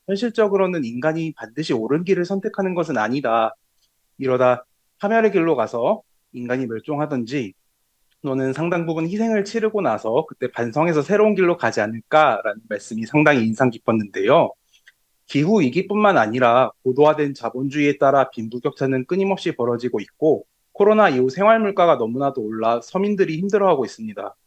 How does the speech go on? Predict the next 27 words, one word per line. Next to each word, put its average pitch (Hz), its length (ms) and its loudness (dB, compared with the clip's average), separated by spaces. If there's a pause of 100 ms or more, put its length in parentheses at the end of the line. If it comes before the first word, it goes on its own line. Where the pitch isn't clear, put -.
(280)
세계 220 300 4
인구는 202 480 6
폭증해서 185 540 2
팔십억 226 420 2
명을 175 240 0
돌파했지만 127 720 0 (400)
대한민국은 131 560 0
저출산으로 170 640 -2
인해 143 180 -2
국가가 139 320 0
소멸할 208 340 -2
수도 185 220 -8
있다고 113 360 -2
하고 135 400 -4 (320)
수도권이 247 460 2
아닌 135 220 2
지방은 127 440 -2
사람이 202 340 0
없어 110 200 -8
쇠퇴하고 170 460 -2
있습니다. 107 540 -6 (640)
매일같이 147 460 6
한국 220 280 2
뉴스에 156 460 2
자살, 120 480 2 (420)
친족 196 320 -4
살해, 147 380 4